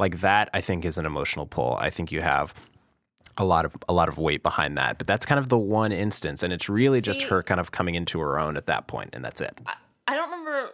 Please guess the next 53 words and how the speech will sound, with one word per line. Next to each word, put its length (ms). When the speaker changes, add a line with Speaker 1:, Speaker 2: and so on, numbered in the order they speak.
Speaker 2:
when, 220
when 220
did 120
she 180
exactly 460
say 260
that? 320
Speaker 1:
Um, 280
when 200
she's, 400
uh, 320
tied 240
up 240
with 220
the, 180
uh, 160
Supreme 380
Intelligence, 800
and 240
Speaker 2:
Yeah. 220
Speaker 1:
when, 140
when 100
she 80
Speaker 2:
So 80
Speaker 1:
breaks 200
free 200
there. 260
Speaker 2:
mine 360
is 160
the 100
same 300
point, 400
but 120
it's 140
a 40
different 380
line. 480
For 160
me, 320
the 140
line 300
that, 100
like, 160
really 320
got 340
me 320
is 440
in 140
that 180
point 220
where 100
she 140
says, 420